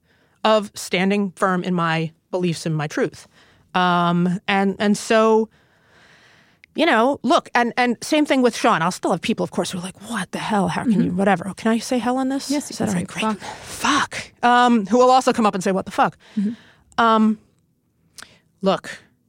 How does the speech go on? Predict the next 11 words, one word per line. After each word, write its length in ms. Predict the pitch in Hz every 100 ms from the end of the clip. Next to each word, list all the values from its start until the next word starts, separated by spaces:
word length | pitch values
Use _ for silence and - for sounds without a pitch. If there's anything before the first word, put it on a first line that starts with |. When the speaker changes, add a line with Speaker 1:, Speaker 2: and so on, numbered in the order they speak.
| _
Speaker 1:
I 260 | 220 254 302
don't 340 | 240 208 -
think, 460 | - 190 135 - - - _ _ _ _
I 80 | 202
don't, 180 | 233 - -
I 80 | -
don't 120 | 185
write 160 | 190 185
people 240 | - 185
off. 260 | 180 156 - - _ -
Speaker 2:
Mm-hmm. 220 | 208